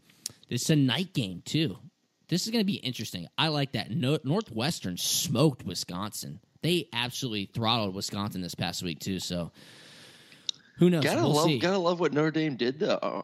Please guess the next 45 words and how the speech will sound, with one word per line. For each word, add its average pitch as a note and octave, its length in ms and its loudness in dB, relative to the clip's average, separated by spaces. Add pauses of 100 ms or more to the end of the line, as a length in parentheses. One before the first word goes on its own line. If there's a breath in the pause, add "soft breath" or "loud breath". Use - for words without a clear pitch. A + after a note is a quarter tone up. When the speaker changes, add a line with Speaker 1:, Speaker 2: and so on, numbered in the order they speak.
Speaker 2:
I G#2 80 -10
mean, G#2+ 240 -10 (380)
my C#3 220 2
question A2+ 460 -2
is: G#2 420 -4 (840)
We C#3+ 120 2
talk C#3+ 180 2
about A2+ 840 0
M A#2 160 0
V A#2+ 140 4
Ps, A2 380 4
we G2+ 40 -8
talk A2 180 2
about F2+ 140 2
Heisman's G2 460 2
most A2 220 0
important G#2+ 420 2
guy G2+ 220 2
to G2 140 -10
a - 20 -10
football A2 340 -2
team. G#2 280 -8 (600 soft breath)
Ian F#3+ 240 4
Book B2 280 0
this G2+ 220 -2
Speaker 1:
Yeah, - 80 -4
Speaker 2:
season. - 340 -8
Speaker 1:
good. A#2+ 240 -8
That's A#2+ 220 -8
a - 20 -18
great G#2+ 240 -12
point. G2 160 -4
Speaker 2:
I C3+ 80 6
mean, A#2 300 4 (420 soft breath)
Ian D#3 340 6
Book B2 300 2
this. A#2 140 -2
Does A2+ 240 2
he, D#3 500 2
obviously, A#2+ 440 2
if, G#2+ 100 -2
if G2+ 220 -2
Notre B2+ 220 4
Dame's C3 280 2
undefeated A#2 640 0